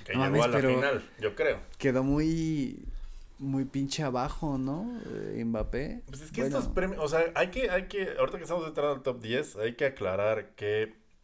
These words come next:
Speaker 1: eh, el Balón de Oro antes era el máximo galardón individual que podía tener un futbolista.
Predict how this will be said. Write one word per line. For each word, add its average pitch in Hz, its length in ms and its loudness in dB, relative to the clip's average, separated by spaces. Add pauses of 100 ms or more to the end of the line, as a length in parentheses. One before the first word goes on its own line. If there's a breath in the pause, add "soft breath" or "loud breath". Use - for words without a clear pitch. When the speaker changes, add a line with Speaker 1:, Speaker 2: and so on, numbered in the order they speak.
(140)
Speaker 1:
eh, 98 360 -2
el 95 60 0
Balón 110 340 2
de 117 80 2
Oro 117 120 4
antes 117 340 -2
era 104 320 6
el 95 180 2
máximo 117 580 0
galardón 98 680 0
individual 98 500 -2
que 113 80 -4
podía 98 260 0
tener 98 340 -2 (240)
un 110 200 -2
futbolista. 113 800 -2